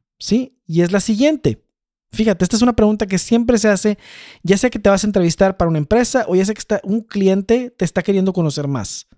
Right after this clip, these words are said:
¿sí? Y la pregunta es esta: "Dime de ti o cuéntame de ti". Esta pregunta, que es muy popular, es la más importante de toda la entrevista.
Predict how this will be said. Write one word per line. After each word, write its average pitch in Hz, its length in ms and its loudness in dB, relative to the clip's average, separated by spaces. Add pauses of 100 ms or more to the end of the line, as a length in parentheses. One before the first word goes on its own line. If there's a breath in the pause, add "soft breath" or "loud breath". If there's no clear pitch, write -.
(120)
¿sí? 220 280 -4 (380 loud breath)
Y 185 60 2
la 196 100 4
pregunta 208 300 2
es - 100 0
esta: 160 480 -2 (1120 soft breath)
"Dime 247 420 4
de 220 140 2
ti 269 480 0
o 175 80 0
cuéntame 180 720 2
de 123 120 -2
ti". 78 200 -12 (1300)
Esta 262 300 2
pregunta, 185 720 2 (140)
que 143 80 -2
es 139 100 2
muy 175 160 4
popular, 202 560 0
es 185 160 -4
la 196 100 2
más 185 300 0
importante 151 760 -2 (180)
de 170 80 0
toda 123 200 0
la 123 60 -2
entrevista. 104 520 -8